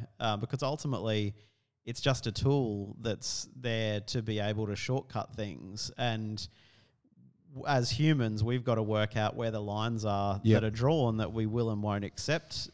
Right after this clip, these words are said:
Speaker 1: um, A I, because it, it essentially, yeah, as a publisher, the way I look at it, i-, we,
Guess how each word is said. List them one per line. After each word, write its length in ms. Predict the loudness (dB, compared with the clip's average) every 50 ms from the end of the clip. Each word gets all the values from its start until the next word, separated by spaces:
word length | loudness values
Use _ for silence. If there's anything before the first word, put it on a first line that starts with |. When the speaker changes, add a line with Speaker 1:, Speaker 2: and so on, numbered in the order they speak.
| -8 -2
Speaker 1:
um, 360 | 0 0 0 0 -2 -2 -2
A 180 | 0 2 2
I, 160 | 2 2 0 0
because 240 | -2 -2 -2 -2
it, 140 | -2 -2 -2
it 140 | -2 -4 -6 -8 -16 -18 -18 -18 -10 -8
essentially, 640 | -6 -2 0 0 0 0 -2 0 0 2 2 0 0 -4 -8 -20 -20 -20 -20 -20 -20 _ _ _ _ _ _
yeah, 160 | -4 0 0
as 100 | 0 0
a 40 | -2
publisher, 640 | 0 -2 -2 0 0 -2 -2 0 -2 -2 -2 -2 -6 -10 -8 -6
the 100 | -4 0
way 180 | 2 2 2
I 120 | 4 2 2
look 220 | 2 0 0 0
at 80 | 0 0
it, 160 | -2 -2 -6 -14 -20 -20 -18 -16
i-, 140 | -16 -14 -14 -8
we, 280 | 0 2 2 2 2